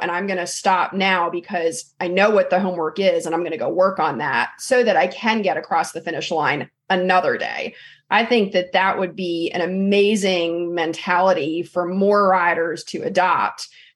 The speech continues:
because at the end of the day, they're gonna have more success crossing that finish line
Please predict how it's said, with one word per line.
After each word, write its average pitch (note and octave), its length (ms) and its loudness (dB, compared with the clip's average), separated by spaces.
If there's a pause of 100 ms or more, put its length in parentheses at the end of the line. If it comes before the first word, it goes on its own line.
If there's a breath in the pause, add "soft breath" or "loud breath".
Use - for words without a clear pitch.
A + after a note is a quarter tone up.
because G3+ 300 0
at G3+ 60 2
the G#3+ 100 2
end A3 100 4
of G3+ 60 2
the G3+ 60 -2
day, A3+ 160 4
they're F3+ 140 4
gonna G#3 160 4
have G3 200 -2
more F#3 180 0
success F#3 460 -2
crossing F3 380 -4
that C#3 200 -4
finish A#3 300 -2
line D#3 480 -4